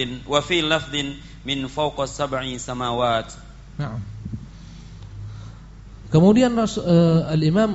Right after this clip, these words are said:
Speaker 2: Ibnu Qayyim rahimahullah juga menyebutkan perkataan Nabi sallallahu alaihi wasallam membenarkan tindakan yang diambil oleh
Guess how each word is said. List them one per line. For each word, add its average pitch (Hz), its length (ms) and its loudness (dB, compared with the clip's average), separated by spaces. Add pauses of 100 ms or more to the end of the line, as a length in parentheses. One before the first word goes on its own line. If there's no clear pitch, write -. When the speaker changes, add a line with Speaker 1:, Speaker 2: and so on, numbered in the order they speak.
Speaker 2:
Ibnu 147 160 2
Qayyim 185 320 2
rahimahullah 147 560 2
juga 170 240 4
menyebutkan 156 800 2 (320)
perkataan 147 560 4
Nabi 185 320 4
sallallahu 139 560 4
alaihi 120 80 4
wasallam 143 400 4 (160)
membenarkan 160 720 4 (400)
tindakan 143 560 2
yang 156 240 2
diambil 139 160 2
oleh 143 320 2